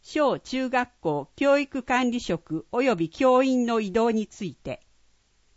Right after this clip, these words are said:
教育課程の届け出報告について。小金井市学校事務の共同実施実態調査について。令和二年度子どもの読書活動優秀実践図書館、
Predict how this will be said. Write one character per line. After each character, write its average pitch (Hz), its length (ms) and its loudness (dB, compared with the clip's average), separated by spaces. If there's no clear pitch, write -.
教 285 240 -2
育 285 200 -8
課 269 140 -4
程 208 240 -6
の 165 140 -2
届 240 380 -6
け - 20 -6
出 240 100 -4
報 220 240 -6
告 - 260 -8
に 143 140 -4
つ 190 160 -10
い 160 80 -6
て。 - 280 -18
小 240 120 -4
金 285 340 0
井 269 40 -4
市 180 200 -10
学 180 180 -4
校 277 200 0
事 269 120 -6
務 226 180 0
の 151 280 -6
共 277 300 0
同 269 240 2
実 247 400 -8
施 220 40 -8
実 208 300 -12
態 262 240 2
調 240 240 0
査 151 200 -4
に 143 120 -4
つ - 160 -14
い 143 100 -8
て。 - 260 -16
令 269 260 0
和 269 160 0
二 254 120 4
年 254 320 2
度 151 240 -4
子 - 160 -6
ど 269 140 2
も 254 100 0
の 247 120 0
読 196 260 -4
書 269 180 -2
活 233 380 -6
動 151 360 -2
優 247 200 -2
秀 262 280 -4
実 226 440 -4
践 220 180 -2
図 214 80 -2
書 208 160 -4
館、 135 320 -8